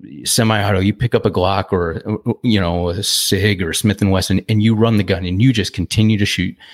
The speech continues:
thousands and thousands of rounds through it. You're not as likely to encounter as many malfunctions or problems as you would with the revolver. I mean, it, it, you know, so there are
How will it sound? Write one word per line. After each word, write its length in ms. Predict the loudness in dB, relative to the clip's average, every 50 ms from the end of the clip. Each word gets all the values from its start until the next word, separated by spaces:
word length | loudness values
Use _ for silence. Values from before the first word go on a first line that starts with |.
| -20 -20 -20 _
thousands 500 | -4 -2 0 2 2 2 2 2 0 2
and 120 | 0 -2 0
thousands 420 | 0 0 2 0 0 -2 -2 -2
of 80 | 0 0
rounds 280 | 0 0 0 0 -2
through 180 | -2 0 0 0
it. 120 | -2 -4 -8 -20 -20 -20 -20 _ _ -2
You're 240 | 0 2 2 2 4
not 520 | 4 4 4 4 2 2 -2 -4 -2 -2
as 160 | -2 -2 0
likely 380 | 0 0 0 0 0 0 0 0
to 180 | 0 0 -2 -2
encounter 540 | -2 -2 -2 -2 0 0 2 2 0 -2 -2 -2
as 380 | -2 -2 -2 -2 -2 -4 -2 0
many 480 | 0 2 2 2 2 2 2 0 -2 _ _ _ _ _ _ _ _ _ _ _ -14 -12 -2
malfunctions 880 | 0 0 2 2 0 0 0 -2 0 0 -2 -2 -4 -4 -6 -6 -8 -8 -8 -8
or 100 | -8 -8
problems 480 | -2 -2 0 0 0 0 -2 -2 -4 -4
as 260 | -2 -2 -2 0 0
you 100 | 0 0
would 380 | 2 2 2 0 0 -4 -12 -16 _ _ _ _ _ -8
with 140 | -8 -6 -4
the 80 | -2
revolver. 460 | -2 0 0 0 -2 -2 -6 -10 -16 -16 -18 _ -4
I 100 | 0 2
mean, 340 | 2 2 4 2 0 0 -2 -2
it, 200 | -4 -2 -2 -2
it, 160 | -4 -4 _ -20 -20 _ 0
you 120 | 2 2 2
know, 240 | 2 0 0 -2 -4 -10 -16 -16 -16 -16 -18 -20 -20 -20 -20 -20 -20 _
so 720 | -4 -2 0 2 4 4 4 6 4 4 2 0 -4 -8 -12 -14 -14 -12 -14 -14 -14 -16 -20 _ _ -20 _ -14
there 340 | -2 0 0 0 2 2
are 440 | 2 2 2 2 2 0 -2 -4 -6